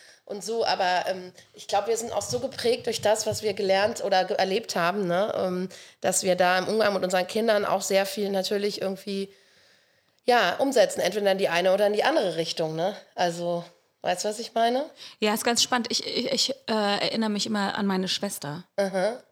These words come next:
Speaker 2: Gar nicht an irgendeinen Elternteil,
Speaker 1: Okay.
Speaker 2: sondern, äh, die ist zehn Jahre älter. Vielleicht, ähm,
Speaker 1: Ja, vielleicht deswegen, ne?
Speaker 2: hatte ich da einfach auch so Erlebnisse.
Speaker 1: Mhm.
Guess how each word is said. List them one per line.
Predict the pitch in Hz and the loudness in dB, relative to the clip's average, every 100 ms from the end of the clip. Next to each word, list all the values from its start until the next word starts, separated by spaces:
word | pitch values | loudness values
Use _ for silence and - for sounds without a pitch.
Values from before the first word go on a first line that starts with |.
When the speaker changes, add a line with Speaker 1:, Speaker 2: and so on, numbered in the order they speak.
| - | -8
Speaker 2:
Gar | 180 | -4
nicht | 180 175 | -4 -4
an | 185 175 - | -6 -6 -6
irgendeinen | 190 190 - 180 180 175 | -4 -4 -6 -6 -4 -4
Elternteil, | - 175 180 170 185 180 226 | -4 -6 -6 -6 -8 -2 -2
Speaker 1:
Okay. | 175 254 269 302 - 453 - | 2 4 4 4 4 4 6
Speaker 2:
sondern, | 214 | 6
äh, | |
die | 214 | 6
ist | - | 6
zehn | 254 220 | 4 6
Jahre | 185 185 | 6 4
älter. | 196 190 165 | 4 2 0
Vielleicht, | 196 180 185 - 202 | 0 0 0 -2 0
ähm, | 175 | 2
Speaker 1:
Ja, | 170 | 2
vielleicht | 190 180 | 2 0
deswegen, | 277 262 185 170 165 165 | -2 -4 -2 0 0 -2
ne? | 202 | -2
Speaker 2:
hatte | 185 | -4
ich | - | -4
da | 185 | -4
einfach | 196 196 | -2 -2
auch | 180 | -2
so | - - | -2 -2
Erlebnisse. | 175 175 190 - 175 175 - | -2 -4 -6 -6 -8 -10 -8
Speaker 1:
Mhm. | 196 170 151 | -4 -4 -4